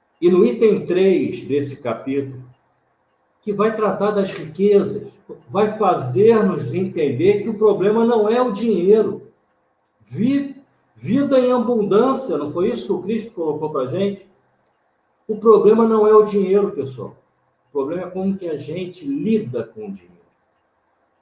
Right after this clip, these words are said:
Como que a gente lida com esse bem material? Ora bolas. Nós vivemos num cenário,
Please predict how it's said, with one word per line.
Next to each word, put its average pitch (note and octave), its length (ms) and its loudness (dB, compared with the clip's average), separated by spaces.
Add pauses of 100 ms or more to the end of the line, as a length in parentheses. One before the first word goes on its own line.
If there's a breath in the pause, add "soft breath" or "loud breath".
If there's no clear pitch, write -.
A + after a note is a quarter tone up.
(160)
Como A3+ 320 6
que G#3 100 2
a E3 60 4
gente F#3+ 380 -2
lida G3 480 -2
com F#3 100 -8
esse - 240 -10
bem C#3+ 220 -4
material? A#2 640 -8 (1120)
Ora A2 220 -4
bolas. F#2+ 440 -6 (1300)
Nós C3 220 -4
vivemos D#3 560 -4
num E3 220 -6
cenário, D3 840 -2